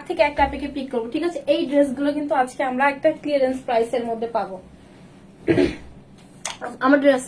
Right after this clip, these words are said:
আমার ড্রেস, ড্রেসটা অনেক সুন্দর আপু, অনেক সুন্দর। দোপাট্টা দেখাই,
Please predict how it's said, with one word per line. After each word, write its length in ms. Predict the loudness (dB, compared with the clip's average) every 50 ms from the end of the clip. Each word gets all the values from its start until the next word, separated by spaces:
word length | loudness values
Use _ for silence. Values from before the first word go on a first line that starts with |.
| -8 -2
আমার 200 | 0 2 2 4
ড্রেস, 280 | 6 4 4 4 2 -6 -16 -20 -20 -20 -20 -20 -20 -20 -20 -20 -20 -20 -20 -20 -20 -20 -20 -20 -20 -20 -20 -20 -20 -20 -20 -20 -4 2
ড্রেসটা 280 | 2 2 4 6 6 8
অনেক 260 | 8 8 8 6 6
সুন্দর 200 | 6 6 6 6
আপু, 180 | 6 6 6 6
অনেক 260 | 6 8 6 4 4 4
সুন্দর। 160 | 2 2 2
দোপাট্টা 300 | 2 2 2 4 2 2
দেখাই, 340 | 2 2 4 4 4 4